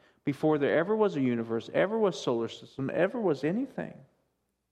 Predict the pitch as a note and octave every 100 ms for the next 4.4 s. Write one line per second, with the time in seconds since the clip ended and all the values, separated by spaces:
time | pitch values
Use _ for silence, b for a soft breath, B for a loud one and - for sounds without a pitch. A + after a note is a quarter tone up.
0 | _ _ _ _ _ - E3 D#3+ - G#3+
1 | A#3 C4 C#4 B3+ G3 E3 - - E3 E3
2 | C#3 C3 C3 C3+ D#3 E3+ B2+ B2 - -
3 | G#3+ A#3 E3+ D#3+ E3+ D3+ B2+ D#3+ F3+ D3
4 | A#2+ D3 F#3 F3+